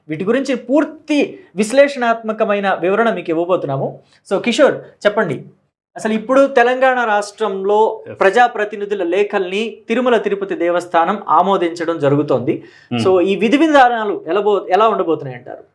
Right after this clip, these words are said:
Speaker 2: ఒక్కసారి మనం చూసినట్లయితే, ఇప్పటి వరకు తెలంగాణకు సంబంధించినటువంటి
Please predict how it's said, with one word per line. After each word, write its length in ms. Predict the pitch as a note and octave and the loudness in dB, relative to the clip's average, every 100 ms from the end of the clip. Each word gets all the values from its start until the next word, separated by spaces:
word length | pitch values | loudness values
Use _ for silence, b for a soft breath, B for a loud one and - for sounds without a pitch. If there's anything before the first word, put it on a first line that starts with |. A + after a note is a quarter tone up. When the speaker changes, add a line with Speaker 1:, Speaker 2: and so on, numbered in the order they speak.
| _ _ D3 | _ _ -8
Speaker 2:
ఒక్కసారి 420 | C3+ D#3 F3+ F#3+ | -4 0 2 2
మనం 240 | F3+ E3 | 2 2
చూసినట్లయితే, 880 | D#3+ D#3+ C3+ C#3 C3 B2 G#2+ B2 C3 _ _ _ _ _ _ _ _ _ _ _ _ _ _ | 0 0 -4 -2 0 0 0 -2 -6 _ _ _ _ _ _ _ _ _ _ _ _ _ _
ఇప్పటి 200 | C3 F#3+ | 0 2
వరకు 380 | G3+ F#3+ F3 A3 | 4 2 2 0
తెలంగాణకు 800 | G#3+ A3 F3 G3+ G3+ G3 F#3 E3+ | 2 4 4 2 0 0 -2 -6
సంబంధించినటువంటి 1080 | F3 D#3+ D#3 D3 C#3 C#3+ C3+ C#3 C3+ C#3 | -8 -6 -6 -8 -6 -6 -2 -2 -4 -8